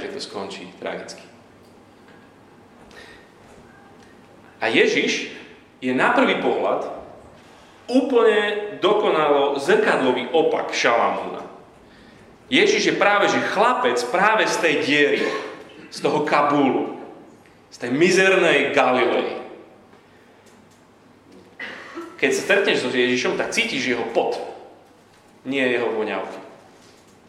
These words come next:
Má na rukách mozole, lebo makal v dielni stolárskej, a nie zlaté náramky. Nemá, kde by hlavu sklonil. Ježiš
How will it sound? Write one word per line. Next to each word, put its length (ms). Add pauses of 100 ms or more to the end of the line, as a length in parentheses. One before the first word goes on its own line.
(1120)
Má 240
na 160
rukách 400
mozole, 480
lebo 180 (300)
makal 360
v 120
dielni 320
stolárskej, 960 (800)
a 80
nie 240
zlaté 320
náramky. 560 (2750)
Nemá, 800
kde 160
by 80
hlavu 320
sklonil. 560
Ježiš 320